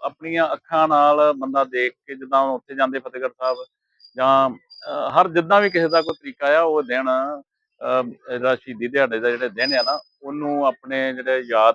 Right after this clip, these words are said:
ਦੇ ਵਿੱਚ ਔਰ ਆਪਣੇ ਬੱਚਿਆਂ ਨੂੰ ਗਾਂਹ ਇਹ ਦਿਹਾੜੇ ਦੱਸਦੇ ਆ ਵੀ ਕਿੱਦਾਂ ਸਾਡੇ ਜਿਹੜੇ ਸਾਹਿਬਜ਼ਾਦਿਆਂ ਨੇ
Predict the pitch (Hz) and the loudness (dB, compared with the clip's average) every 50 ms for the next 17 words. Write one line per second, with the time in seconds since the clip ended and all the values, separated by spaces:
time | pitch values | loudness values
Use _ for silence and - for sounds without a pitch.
0 | 110 123 123 113 107 104 - _ 104 104 104 - _ _ _ _ _ _ _ _ | 2 -6 -10 -10 -10 -10 -12 _ -16 -18 -18 -18 _ _ _ _ _ _ _ _
1 | _ 123 135 135 131 123 - 135 135 127 110 117 110 - 143 147 147 151 131 135 | _ -4 0 0 0 0 0 -4 -8 -6 -6 -6 -8 -6 -4 -4 -4 -2 2 4
2 | 135 139 135 131 117 120 123 120 120 127 120 107 104 104 101 101 98 98 - - | 4 6 6 4 2 -2 -6 -6 -2 -2 -2 -2 -2 -6 -6 -8 -8 -8 -8 -14
3 | 117 117 131 _ _ - 117 117 131 127 127 123 120 120 117 110 - 120 120 117 | -18 -18 -18 _ _ -20 -4 0 2 2 2 2 0 -4 -10 -10 -8 -8 -8 -6
4 | 113 117 120 120 120 120 117 - 113 113 123 123 123 123 117 117 117 117 113 110 | -4 -2 -2 0 0 -2 -4 -4 -4 -4 -4 -4 _ -8 -8 -6 -6 -8 -8 -8
5 | 110 113 113 117 | -10 -12 -14 -14